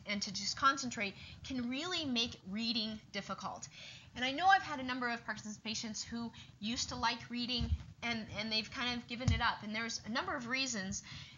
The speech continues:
I would think this would be one of them, and then this next point is the other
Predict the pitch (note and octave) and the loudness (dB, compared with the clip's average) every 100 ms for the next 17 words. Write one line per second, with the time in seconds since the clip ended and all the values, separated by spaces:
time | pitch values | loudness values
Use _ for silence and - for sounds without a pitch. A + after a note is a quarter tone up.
0 | - B3 D4 F4+ F4 - E4+ - E4+ D#4 | -4 -2 -2 -4 -6 -4 -2 -2 0 2
1 | C4 C#4+ C#4 G#3+ G3 G#3+ - C4 C#4+ D4 | 4 6 6 4 2 0 2 2 4 2
2 | - - - - - - C#4 D4 D4+ D#4+ | -2 -4 -6 -6 -12 -2 -2 0 0 0
3 | - - - - - - - - - C#4+ | -2 -6 -12 -18 -20 -20 -20 -20 -14 -6
4 | B3+ A3+ G#3+ - G#3+ G3 F3 | -4 -4 -6 -2 2 2 0